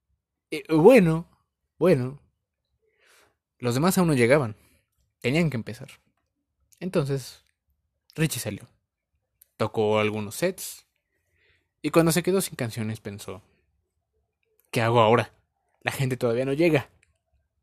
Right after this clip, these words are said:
Los artistas, vaya. "Tengo que hacer algo. Que no me lancen a mí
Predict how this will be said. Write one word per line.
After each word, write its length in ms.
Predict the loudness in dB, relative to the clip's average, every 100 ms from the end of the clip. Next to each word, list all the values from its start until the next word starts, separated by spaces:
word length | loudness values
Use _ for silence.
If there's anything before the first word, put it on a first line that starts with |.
| _ _ _ _ _ _ -6
Los 140 | -6
artistas, 380 | -4 -6 -8 -8
vaya. 220 | -10 -10 _ _ _ _ _ _ _ _ _ _ _ -12
"Tengo 280 | -10 -8 -10
que 80 |
hacer 220 | -10 -6 -4
algo. 280 | -6 -10 -20 _ _ _ _ _ _ -12
Que 120 | -8
no 80 | -4
me 140 | -2
lancen 480 | -2 -2 -6 -6 -6
a 80 | -6
mí 340 | -6 -8 -8